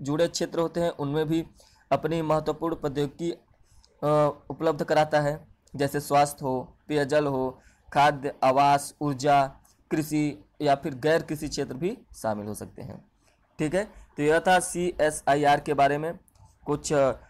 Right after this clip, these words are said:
जानकारी। सीएसआईआर मतलब Ministry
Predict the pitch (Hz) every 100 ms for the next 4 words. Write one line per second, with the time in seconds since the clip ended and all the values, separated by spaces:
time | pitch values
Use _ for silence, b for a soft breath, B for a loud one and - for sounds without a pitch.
0 | b 123 120 123 139 139 147 160 220 -
1 | _ _ _ - 143 143 143 143 151 151
2 | 143 143 170 151 135 135 -